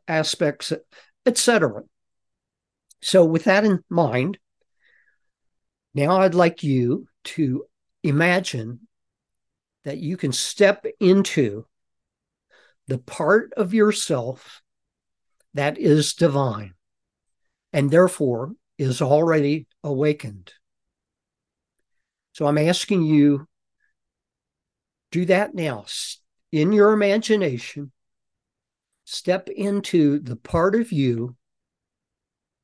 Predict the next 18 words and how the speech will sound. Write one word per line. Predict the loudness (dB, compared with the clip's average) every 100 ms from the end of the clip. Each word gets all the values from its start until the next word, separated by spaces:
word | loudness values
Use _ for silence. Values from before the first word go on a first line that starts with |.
| _ _
that | -6 -6 -2
is | 2 6 4 2 -10 -10
awake. | -4 0 0 -2 -8 -20 _ _ _ _ _ _ _ _ _ _ _ _ _ _ _ _ _ _ _ _ _ _ _ _ _ _ _ _ _ -4
And | 2
in | 4 2
that | 0 -4 _
part | -8 -6 -4
of | -4
you, | -6 -8 -10 -12 _ _ _ _ _ _ _ _ _ _ _ _ _ _ -2
know | 4 4 4 2 -6 _ _
that | -10 -8
you | -8 -6 -6 -6
are | -4 -2 -2 -2 -6 _ _ _ -20 _
a | -2
part | -2 0 2 2 -2 _ _ -8
of | -6 0
universal | 2 2 4 2 2 -10
consciousness, | -8 -6 -6 -8 -10 -8 -8 -10 -10 -12 -14